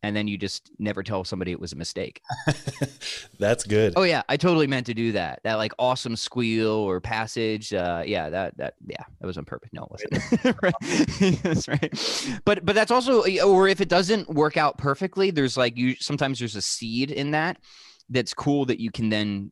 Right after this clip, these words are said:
Speaker 1: develop. Um, so there's some, yeah, there's something about the idea of spontaneity and, and not trying to be a perfectionist that I think can lend a lot to, to creativity.
Speaker 2: I dig that. And, and again, that's good advice for, for music or for writing,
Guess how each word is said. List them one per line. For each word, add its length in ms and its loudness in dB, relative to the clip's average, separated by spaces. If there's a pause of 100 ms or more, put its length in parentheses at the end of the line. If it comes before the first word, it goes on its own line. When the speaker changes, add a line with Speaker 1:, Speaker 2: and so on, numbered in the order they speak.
Speaker 1:
develop. 480 -4 (160)
Um, 460 -2 (200)
so 160 -2
there's 180 -2
some, 120 -2
yeah, 160 4
there's 160 -4
something 300 -2
about 340 0
the 120 -2
idea 280 0
of 100 -6
spontaneity 840 -2
and, 220 -8
and 160 -4
not 320 -4
trying 260 -4
to 80 -4
be 140 -4
a 60 -4
perfectionist 640 -8
that 80 -6
I 60 -4
think 240 -12
can 340 -8
lend 240 -6
a 60 -4
lot 240 -6
to, 100 -14 (280)
to 120 -14
creativity. 640 -10 (800)
Speaker 2:
I 60 -4
dig 220 -2
that. 260 -4 (480)
And, 140 -4
and 140 2
again, 140 4
that's 140 0
good 140 2
advice 260 2
for, 160 2
for 240 -2
music 400 0
or 80 2
for 160 -4
writing, 520 0